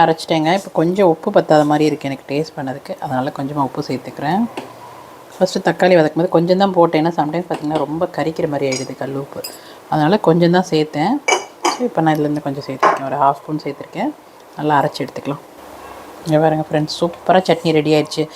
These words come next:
நிஜமாவே ரொம்ப நல்லா இருக்குங்க. இந்த ஹோட்டல்ல கொடுப்பாங்களோ அதே மாதிரி இருக்கு டேஸ்ட்டு. கொத்தமல்லி வந்து கொஞ்சமா வைங்க, நான் அவ்வளோ தான் வச்சேன், கரெக்டா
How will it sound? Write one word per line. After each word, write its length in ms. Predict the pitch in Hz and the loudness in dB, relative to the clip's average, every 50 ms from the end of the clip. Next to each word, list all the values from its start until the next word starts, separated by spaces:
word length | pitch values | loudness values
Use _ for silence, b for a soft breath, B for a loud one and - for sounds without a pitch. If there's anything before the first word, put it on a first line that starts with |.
| B B B B B B 165 | B B B B B B -4
நிஜமாவே 480 | 160 165 160 - 202 220 214 185 180 202 214 185 160 | -4 -2 0 2 4 6 8 8 8 6 6 4 2
ரொம்ப 320 | 165 170 170 185 214 226 247 233 214 | 2 0 -4 -2 2 2 4 4 4
நல்லா 180 | 185 180 180 180 175 | 4 6 4 4 4
இருக்குங்க. 320 | 165 160 160 160 156 156 151 151 B B B B B B B - | 2 0 -2 -2 -2 -2 -2 -2 B B B B B B B -10
இந்த 100 | - 175 160 180 | -10 -2 2 2
ஹோட்டல்ல 320 | 185 196 190 202 202 202 196 - | 2 4 4 4 4 4 2 0
கொடுப்பாங்களோ 360 | 160 165 - 156 160 165 165 156 156 | -4 0 0 2 4 4 4 2 2
அதே 200 | - 160 170 175 185 202 196 | 0 0 0 2 2 4 4
மாதிரி 180 | 190 185 180 170 | 4 4 2 0
இருக்கு 180 | 160 160 - - - | -2 -6 -12 -6 -2
டேஸ்ட்டு. 400 | 170 170 180 175 - - - 165 175 214 254 247 B B B B B B - - | 0 0 0 -2 -6 -2 0 2 2 2 0 -2 B B B B B B 0 0
கொத்தமல்லி 380 | 190 185 - 254 262 247 202 175 | 0 2 6 6 6 8 6 6
வந்து 140 | 202 240 240 - | 4 2 2 2
கொஞ்சமா 320 | 180 175 180 - 190 214 214 | -2 -2 0 2 4 4 6
வைங்க, 200 | 196 175 165 160 156 | 6 4 2 0 0
நான் 100 | 156 147 | 2 2
அவ்வளோ 160 | 147 156 160 160 | 2 2 2 4
தான் 80 | 196 208 | 6 4
வச்சேன், 300 | 190 - - - 185 175 - | 4 4 0 -6 -6 -2 -2
கரெக்டா 440 | 156 165 160 - - - - 240 | -2 -4 -4 -8 -14 -2 2 4